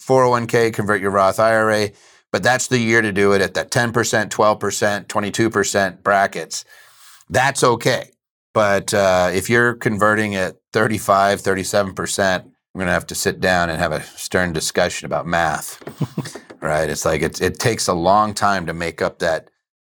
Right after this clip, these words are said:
that tax hit. So if I was gonna give you any advice, when you're starting out, and if you have kids, get your kids, fund 'em, pay 'em through your business, please. Put it right into a Roth.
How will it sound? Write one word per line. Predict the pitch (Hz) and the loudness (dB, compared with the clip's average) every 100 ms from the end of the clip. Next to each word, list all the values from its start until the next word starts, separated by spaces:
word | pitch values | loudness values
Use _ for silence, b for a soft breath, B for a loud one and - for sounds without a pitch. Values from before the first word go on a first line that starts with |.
| - | -2
that | 90 78 | -2 -2
tax | - 92 87 - | -2 0 0 -4
hit. | - 67 - | -6 -8 -8
So | - 87 78 73 - - | -6 -2 -4 -4 -12 -12
if | 85 | -4
I | 90 | 0
was | 85 | 0
gonna | 95 87 | 0 0
give | 92 | 2
you | 90 98 | 2 2
any | 95 | 2
advice, | 85 92 101 131 - - _ _ | 0 0 0 0 -6 -12 _ _
when | 90 | -6
you're | 92 85 | -4 -4
starting | - 95 98 92 | 0 0 0 0
out, | 98 | 0
and | 110 | 0
if | 90 87 | -4 -4
you | |
have | 78 71 | -4 -6
kids, | - 113 113 123 - - | -2 2 2 0 -6 -6
get | 98 92 | -4 -4
your | 80 | -4
kids, | 80 - 110 110 - - - | -6 0 0 0 -4 -12 -2
fund | 107 127 135 | 0 2 0
'em, | 139 139 B B - | -2 -4 B B -4
pay | 156 185 | 0 0
'em | 190 | 2
through | 190 190 | 0 2
your | 180 | 2
business, | 135 104 98 90 | 2 0 -4 -6
please. | - 139 139 135 131 131 b b b - | 2 4 4 2 0 -4 b b b -4
Put | 147 | -2
it | 123 | 2
right | 120 110 | 0 0
into | 107 | 0
a | 101 | 0
Roth. | 85 71 69 - | 0 -2 -6 -8